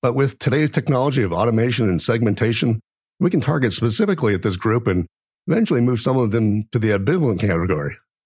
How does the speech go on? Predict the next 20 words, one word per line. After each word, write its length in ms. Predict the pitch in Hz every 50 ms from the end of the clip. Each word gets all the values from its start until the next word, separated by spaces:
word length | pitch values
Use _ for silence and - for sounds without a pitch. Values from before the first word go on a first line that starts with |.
| _ _ _ _ _ _ _ _ _ -
You 120 | 190 127
know, 40 | 113
let's 200 | 120 120 120 -
say 100 | - 135
this 160 | 120 120 110
is 100 | 113 107
only 240 | 117 120 117 107 98
five 320 | 92 - 123 127 131 110
percent 300 | 110 107 - - 151 160
over 160 | 127 90 90 78
time. 280 | - 101 92 80 78
I 40 | 67 - _ _ _ _ _ _ -
mean, 80 | 151 120
that 80 | 117
doesn't 220 | 117 131 127 107 87
sound 300 | - - 117 156 160 123
like 180 | 92 87 85
much, 280 | 101 95 101 104 - -
but 160 | - 101 92
if 80 | - -